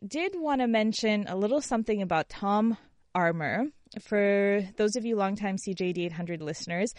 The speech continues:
uh, you're familiar with him. He is an acclaimed newscaster. He's been, you know, has a history, a long, long history, uh, as a journalist in our city, in our province.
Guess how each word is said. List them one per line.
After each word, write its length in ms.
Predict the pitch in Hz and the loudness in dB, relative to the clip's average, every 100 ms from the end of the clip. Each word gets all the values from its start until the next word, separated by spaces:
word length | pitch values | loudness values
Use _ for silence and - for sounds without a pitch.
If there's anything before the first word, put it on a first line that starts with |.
| - - - - | -16 -18 -18 -4
uh, 340 | 185 185 185 180 | 2 4 4 4
you're 180 | 214 220 | 2 2
familiar 420 | 240 233 254 247 | 2 2 4 2
with 140 | 202 | 2
him. 200 | 180 156 | 0 -4
He 440 | 165 - 190 190 - | -6 -4 -2 -2 -2
is 640 | 185 180 180 180 175 - - _ - | 0 0 0 -2 -6 -16 -20 _ -6
an 80 | |
acclaimed 380 | 185 - 262 285 | -6 -4 -2 2
newscaster. 680 | 254 247 240 220 - 220 202 | 2 2 0 -2 0 0 0
He's 280 | 196 196 180 | 0 -4 -4
been, 360 | 185 175 175 160 | -2 -2 -4 -6
you 80 | 180 | -4
know, 240 | 170 165 - _ _ - - | -4 -6 -10 _ _ -12 -2
has 160 | 202 | 0
a 40 | 202 | 2
history, 760 | 247 285 - 254 233 220 226 - - - - | 2 0 0 0 2 2 0 -4 -20 -20 2
a 120 | 214 | 6
long, 360 | 240 262 277 269 | 8 6 6 4
long 320 | 254 247 240 | 6 6 4
history, 720 | 247 254 - 208 185 180 175 | 4 2 2 2 4 4 2
uh, 20 | - | 2
as 480 | 175 170 170 - 185 | 4 6 4 2 0
a 60 | |
journalist 680 | 185 190 180 175 165 175 - | 0 2 0 0 -2 -2 -6
in 120 | - 180 | -4 -4
our 120 | 165 | -2
city, 240 | - 190 | 0 0
in 180 | 185 180 | 0 -2
our 140 | 170 | -4
province. 500 | 160 180 170 170 180 | -4 -2 0 0 -4